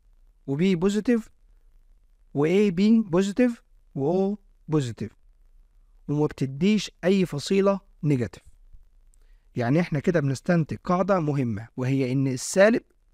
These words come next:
بيعطي الموجب وليس العكس.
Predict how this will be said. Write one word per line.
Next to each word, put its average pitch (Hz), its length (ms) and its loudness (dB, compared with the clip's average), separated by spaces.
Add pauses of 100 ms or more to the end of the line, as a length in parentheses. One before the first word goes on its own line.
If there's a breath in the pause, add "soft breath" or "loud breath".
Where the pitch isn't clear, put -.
(120)
بيعطي 175 600 0
الموجب 170 600 0
وليس 139 400 -2 (360)
العكس. - 560 -8